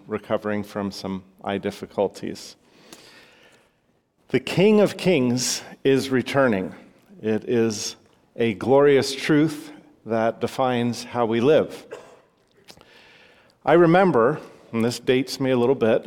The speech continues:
in college, nineteen eighty-eight, about fifteen years ago, <laughs> reading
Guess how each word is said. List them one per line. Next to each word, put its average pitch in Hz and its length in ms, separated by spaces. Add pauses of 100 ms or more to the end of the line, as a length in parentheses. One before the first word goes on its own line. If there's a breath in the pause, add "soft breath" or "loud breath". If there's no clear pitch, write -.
(200)
in 135 180
college, 120 540
nineteen 123 400
eighty-eight, 120 480
about 117 240
fifteen 135 400
years 107 220
ago, 113 340 (1600 loud breath)
<laughs> - 760
reading 143 440